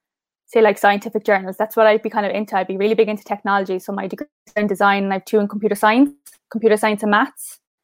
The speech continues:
So that would be, that's how I relax, is basically, I know, I know, it's pretty, I, I, it's,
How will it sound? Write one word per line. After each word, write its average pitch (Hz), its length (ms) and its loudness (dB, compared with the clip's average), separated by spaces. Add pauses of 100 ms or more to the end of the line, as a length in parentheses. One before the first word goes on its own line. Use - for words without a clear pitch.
(420)
So 202 500 4
that 202 180 4
would 226 140 6
be, 220 580 2
that's - 180 0
how 294 120 8
I 285 100 8
relax, 262 500 4
is 220 260 0 (120)
basically, 220 760 -2
I 262 180 4
know, 262 160 6
I 240 180 6
know, 254 100 6
it's - 140 2
pretty, 370 180 6
I, 285 220 6 (200)
I, 254 140 -2
it's, - 360 -8